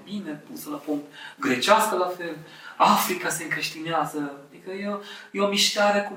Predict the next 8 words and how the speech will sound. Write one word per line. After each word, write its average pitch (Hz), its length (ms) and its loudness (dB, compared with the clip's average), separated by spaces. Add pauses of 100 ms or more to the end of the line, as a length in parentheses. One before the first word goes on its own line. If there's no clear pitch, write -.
n-a 208 200 2
mai 185 140 -2
fost. - 360 -14 (120)
Înseamnă 233 340 0
că 185 120 -2
undeva 165 600 0 (520)
media 160 640 2
care 143 440 -2